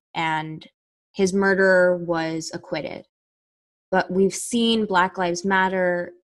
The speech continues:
gain a huge uptake in our social media and across the world, actually, since George Floyd was murdered.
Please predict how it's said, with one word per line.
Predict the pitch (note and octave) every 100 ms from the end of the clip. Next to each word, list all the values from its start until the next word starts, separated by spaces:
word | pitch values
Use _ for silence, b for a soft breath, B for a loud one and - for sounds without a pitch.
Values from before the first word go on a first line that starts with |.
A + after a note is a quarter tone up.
| _ _ _ F#3
gain | G#3+ F#3+
a | F3+
huge | - - B3+ C4 G#3 F3+
uptake | F3 - F3 D#3+ - _ _ _ _ _ _
in | F3+ E3 D#3+
our | D#3 E3
social | D#3+ F3+ F3
media | F#3 A#3 B3+ B3+ A#3 A3 A3 G#3+ _ _ _ -
and | F#3+ F#3
across | F#3 - F3+ G#3+ -
the | F3
world, | E3+ E3 D#3+ - -
actually, | D#3+ E3 - F3 E3 F3+ F#3+ _ _ _ _ _
since | - A3+ A3 G#3 -
George | - E3+ E3
Floyd | - - E3 E3
was | E2+ -
murdered. | G2 - - - -